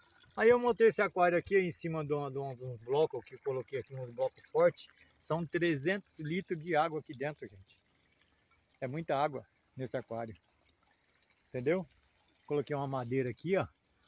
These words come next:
Aí coloquei uns pisos ali embaixo, ó. E montado em cima de isopor, tá? Tem que ser. Entendeu?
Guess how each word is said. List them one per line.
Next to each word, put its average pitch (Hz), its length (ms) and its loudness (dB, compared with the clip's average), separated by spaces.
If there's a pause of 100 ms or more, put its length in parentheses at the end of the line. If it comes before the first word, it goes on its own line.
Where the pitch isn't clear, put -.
(180)
Aí 139 160 0
coloquei 143 320 2
uns 135 220 -4
pisos 139 280 0
ali 127 160 0
embaixo, 131 540 0
ó. 113 60 -8 (540)
E 123 160 -4
montado 131 520 -4
em 147 80 -6
cima 131 280 -6
de 135 100 -4
isopor, 147 500 -2
tá? 135 240 -2 (680)
Tem 123 180 -6
que - 80 -18
ser. 165 280 -2 (920)
Entendeu? 135 360 -6